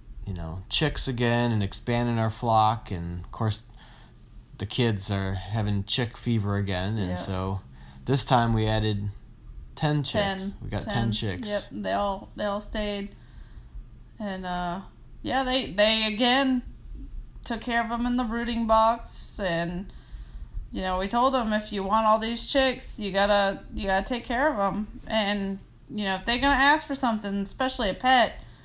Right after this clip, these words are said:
Speaker 2: they have to learn to take care of it, and that's, that's pretty important, I think. And, um, now, now all the chicks are now chickens, so we have the hens and then we have the roosters. So now their daily routine is,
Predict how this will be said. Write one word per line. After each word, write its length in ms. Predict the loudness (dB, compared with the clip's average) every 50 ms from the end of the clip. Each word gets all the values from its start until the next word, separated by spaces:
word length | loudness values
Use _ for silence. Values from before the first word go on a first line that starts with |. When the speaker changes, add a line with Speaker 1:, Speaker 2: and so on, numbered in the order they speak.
| -20 -20 -20 -20 -20 -12 -2 2
Speaker 2:
they 120 | 4 4
have 160 | 6 4 2 2
to 100 | 0 2
learn 260 | 2 4 4 4 2
to 80 | 0
take 240 | -2 -2 -4 -4 -4 -2
care 260 | 0 2 2 2 2
of 80 | 2
it, 200 | 2 2 2 2
and 80 | 2 2
that's, 360 | 2 2 2 0 -4 -10 -8
that's 220 | -4 -2 0 0 0
pretty 240 | -2 -2 -4 -2 -2
important, 560 | -4 -4 -2 -2 -2 -2 -2 -2 -4 -4 -2
I 140 | -2 -2 -4
think. 400 | -4 -4 -4 -4 -4 -6 -8 -8 -10 -12 -12 -12 -14 -14 -16 -16 -18 -20 -20 -18 -16 -8
And, 320 | -4 -2 -2 0 0 0
um, 460 | 0 2 2 2 0 0 -2 -4 -6 -8 -14 -12 -6 -2
now, 640 | 2 6 6 8 8 8 8 8 6 4 2 -2 -8 -16 -16 -14 -14 -14 -8 -2
now 260 | 2 6 8 8 10
all 180 | 10 10 10 8
the 280 | 6 4 0 0 -2 -4 -10 -8
chicks 380 | -6 -4 -2 -2 -4 -4 -4
are 80 | -2 0
now 360 | 2 2 2 2 0 -2 -6 -10 -14 -12 -10 -10 -10 -10 -10 -12 -6
chickens, 520 | -4 -2 -2 0 0 0 -2 0 -2 -2 -4
so 120 | -4 -4
we 120 | -2 0 2
have 520 | 4 4 6 6 6 4 2 0 -4 -10 -8 -4
the 120 | -4 -2
hens 400 | 0 2 0 0 0 -2 -2 -4
and 80 | -4 -4
then 100 | -4 -4
we 60 | -4 -4
have 140 | -4 -6
the 60 | -6 -4
roosters. 600 | -2 -2 -2 -2 -4 -4 -4 -4 -4 -4 -6 -8 -12 -14 -16 -16 -16 -18 -20 -20 -20 -20 -20 -20 -12
So 200 | -4 0 0 2
now 400 | 2 4 4 6 6 8 8 6
their 180 | 6 4 2 2
daily 360 | 2 2 2 2 2 2 2
routine 680 | 0 0 -2 -4 -4 -2 -2 -2 -2 0 -2 -4 -4 -4
is, 560 | -4 -4 -4 -4 -4 -6 -8 -10 -10 -12 -12